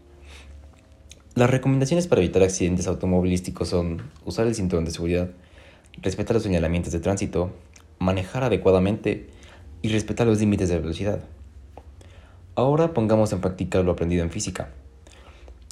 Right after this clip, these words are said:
En una colisión de dos automóviles de masa desigual, los ocupantes del automóvil más ligero experimentarán aceleraciones mucho más altas.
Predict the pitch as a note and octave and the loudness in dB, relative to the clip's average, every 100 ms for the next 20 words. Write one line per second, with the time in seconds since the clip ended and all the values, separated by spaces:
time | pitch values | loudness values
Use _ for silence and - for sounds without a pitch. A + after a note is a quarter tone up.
0 | - A2+ D3+ A3 B2+ G2 A2+ A2+ A2 G2 | -4 0 2 4 2 2 0 0 0 0
1 | - F#2 F#2 G#2 F#2 E2+ E2+ F2+ F#2+ E2+ | -2 0 2 2 2 2 0 -2 -2 -2
2 | D#2+ F#2 F#2 - - G#2 A2 - B2 F#3 | 0 0 0 -6 -6 -4 -4 -2 0 2
3 | G#3 A2+ F#2 F#2 F#2+ A2 A#2 F#2 F#2 F#2+ | 4 6 6 4 2 4 2 2 2 0
4 | F#2 G#2 F#2 F2+ - - G#2+ G#2 G#2+ A2 | -2 0 2 0 -6 -2 0 2 2 2
5 | B2 B2+ G#2 F2 F2+ G#2 F#2+ F#2+ F#2 F#2 | 2 0 0 0 0 -2 -2 -2 -2 0
6 | G2 - A2 G#2 E2 | 0 0 -2 -2 -6